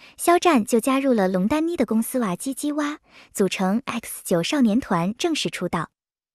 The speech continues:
哇唧唧哇获得了腾讯的战略投资，与已经被阅文集团腾讯子公司收购的影视公司新力传媒联系紧密。除了《最美逆行者》外，肖战出演的作品绝大部分由企鹅影视、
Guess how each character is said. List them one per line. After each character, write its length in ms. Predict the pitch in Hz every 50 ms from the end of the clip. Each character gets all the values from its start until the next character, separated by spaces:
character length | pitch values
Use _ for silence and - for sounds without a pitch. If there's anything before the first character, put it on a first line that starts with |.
| _ _ _ _ _ _ _ _ _ _ _ _ _
哇 100 | - 311 311
唧 180 | 285 - 320 320
唧 180 | - - 339 339
哇 240 | 330 269 208 190 - -
获 160 | - 294 262
得 120 | - 208
了 120 | 208 233 226
腾 200 | - - 190 202
讯 160 | - - 302 247
的 80 | 220
战 180 | - - 302 277
略 100 | 254 202
投 200 | - - 180 175
资， 320 | - - - 285 302 302 - _ - - - - -
与 80 | -
已 160 | 269 311 285
经 180 | 208 - 233 247
被 140 | 285 262 254
阅 160 | 262 311 294
文 180 | 226 196 208 262
集 160 | - 214 233
团 340 | - - 208 175 170 185 220 -
腾 200 | - - 202 190
讯 200 | 214 - 311 277
子 140 | 233 - 175
公 180 | 156 - 226 247
司 320 | - - - 294 294 302 -
收 240 | _ - - 339 339
购 140 | - 359 311
的 80 | 247
影 180 | 208 180 160 156
视 140 | - - 208
公 160 | - 254 262
司 320 | 254 - - 277 285 285 - _
新 260 | - - 339 349 349
力 100 | 349 269
传 220 | - - 196 175
媒 180 | 190 220 202 202
联 180 | 233 208 170
系 160 | 180 - - 302
紧 220 | - - 180 135
密。 220 | - 185 240 247 220 - _ _ _ _ _ _ _ _ _ _
除 160 | - - 254
了 160 | 269 311 311
《最 160 | - 392 370
美 160 | 330 254 185
逆 120 | 190 240 269
行 220 | 240 - 208 208
者》 160 | 240 226 175
外， 300 | 165 202 226 208 - - _ _ - - - _
肖 220 | - - 339 349
战 180 | 349 359 302 240
出 160 | - - 349
演 160 | 330 285 170
的 80 | 160 170
作 220 | - - 294 247
品 300 | - - 190 165 147 - - _
绝 160 | - 208 202
大 160 | - 349 359
部 120 | 330 - 240
分 320 | 208 - - 180 175 -
由 140 | - 190 208
企 240 | - - - 180 170
鹅 80 | 170
影 240 | 190 262 277 220 160
视、 320 | - - - 226 208 -